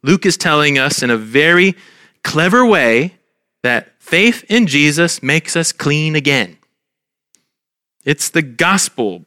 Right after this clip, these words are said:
but happening in real life, because everything Jesus does is the gospel. Okay, everything Jesus does is the gospel. The, the faith to approach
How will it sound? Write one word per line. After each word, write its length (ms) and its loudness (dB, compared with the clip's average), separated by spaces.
but 160 -2
happening 480 0
in 140 0
real 400 4
life, 680 -2
because 340 -2
everything 480 2
Jesus 320 0
does 480 0
is 220 2
the 100 -6
gospel. 500 -4
Okay, 260 -6
everything 440 0
Jesus 340 -2
does 260 0
is 120 -10
the 100 -14
gospel. 420 -4
The, 160 -8
the 100 -2
faith 540 0
to 180 0
approach 680 -2